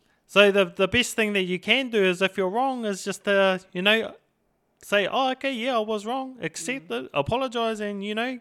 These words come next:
Speaker 1: be willing to change.
Speaker 2: And grow. And
Speaker 1: And grow
Speaker 2: learn.
Speaker 1: and learn.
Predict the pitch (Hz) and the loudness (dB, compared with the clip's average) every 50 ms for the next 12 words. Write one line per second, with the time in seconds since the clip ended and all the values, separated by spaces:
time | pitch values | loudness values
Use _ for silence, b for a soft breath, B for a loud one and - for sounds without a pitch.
0 | - _ _ _ 196 208 208 208 226 233 233 220 - 226 208 - 240 277 311 262 | -14 _ _ _ -2 -2 0 -2 -4 -4 -4 -6 -6 -6 -4 -2 -4 -4 -4 -6
1 | 208 180 - - - b b b b b b 170 202 208 202 196 226 233 311 427 | -8 -10 -12 -16 -20 b b b b b b -6 -6 -6 -4 -2 -2 -2 0 0
2 | 302 151 131 156 - - 185 196 208 226 226 226 269 330 320 233 190 190 175 170 | -2 -4 -4 -8 -6 0 2 2 2 4 6 6 8 8 6 4 2 0 -2 -4
3 | 165 170 175 190 220 269 311 320 311 294 285 | -6 -6 -4 -2 0 0 0 0 -2 -6 -8